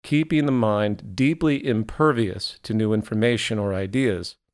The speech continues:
If I was to express an interest in, say, science, and think about how science can be utilized for understanding the world and help decision-making in society regarding, say, public health,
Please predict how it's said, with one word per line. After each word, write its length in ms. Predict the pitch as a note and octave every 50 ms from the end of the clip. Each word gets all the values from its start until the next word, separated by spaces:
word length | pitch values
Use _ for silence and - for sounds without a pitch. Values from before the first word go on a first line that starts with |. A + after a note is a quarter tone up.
| _ _ _ _
If 200 | - B2 - B2+
I 120 | B2 B2+
was 220 | C3 C3+ C3+ A2+ -
to 180 | - - B2
express 520 | A#2 G#2+ - - - B2+ B2 B2 A#2+ - -
an 80 | A#2+
interest 340 | A#2+ A#2+ - B2+ A#2 - -
in, 120 | A#2 A2
say, 400 | A2 - - B2 A#2 A2+ A2 G#2
science, 840 | F#2 - - - - A#2+ B2 C#3+ D3+ B2 B2 C3+ E3+ - - - - - _ _ _ _ _ _ _
and 720 | - B2 A#2+ A#2 A#2 A2+ A#2 A#2 A2+ A2+ A2 A2 A2 A2 G#2+
think 260 | - - C3+ B2 A#2+
about 280 | B2+ A2+ B2+ B2 A#2+
how 140 | A#2 A#2 A2+
science 640 | A2 - - - B2 A#2+ B2+ C3 C3+ C#3 C3 - -
can 160 | - D3+ C3
be 80 | B2 C3
utilized 640 | A#2+ C3+ C#3 C3 B2+ B2+ B2+ C3 B2+ C3 C3 A#2+
for 140 | - - A2
understanding 600 | G#2+ A2 A2 - - - - B2+ B2 B2+ B2+ B2
the 80 | A#2 A2+
world 500 | A2 A2+ B2 B2 B2 A#2+ A#2+ A#2 A2+ - _ _ _ _ _ _
and 240 | - B2 G#2+ G#2+ A2
help 400 | A2+ - - B2+ C3 - - -
decision-making 960 | - A2 - - - D3+ D#3 D3 C#3+ D#3+ D3+ D3 D3 D3 D3 - D#3 D3+ C#3+
in 140 | C#3+ D3 D3
society 680 | C#3 - C#3+ - - - C#3+ C#3 C3+ C#3 C#3 C#3 C#3
regarding, 460 | C3+ C3 A2+ A2 A2+ A2 A2+ A#2 A2 G#2+
say, 220 | - - G2+ G2
public 420 | - - - A#2 G2+ G#2+ G#2 -
health, 480 | - - D#3+ D#3 C#3+ C3+ D3+ - - _